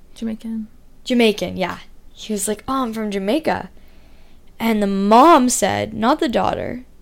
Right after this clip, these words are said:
Speaker 2: Mind you, the, the daughter was, like, probably thirteen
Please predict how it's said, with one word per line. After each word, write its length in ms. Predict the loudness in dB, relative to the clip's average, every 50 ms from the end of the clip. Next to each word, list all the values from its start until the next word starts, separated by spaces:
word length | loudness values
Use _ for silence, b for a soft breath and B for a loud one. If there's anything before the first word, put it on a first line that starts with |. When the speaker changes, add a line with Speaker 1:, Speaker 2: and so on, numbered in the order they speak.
| -20 -20 -12
Speaker 2:
Mind 280 | -4 -2 0 0 0 0
you, 100 | -2 -2
the, 280 | 0 -2 -2 -4 -4 -2
the 120 | -2 0
daughter 300 | 4 4 4 4 4 4 2
was, 180 | 0 0 0
like, 160 | -2 -2 -2
probably 360 | -4 -4 -4 -2 -2 -2 -4 -2
thirteen 840 | -2 0 0 0 -2 -4 -6 -4 -4 -2 -2 -2 -4 -4 -6 -8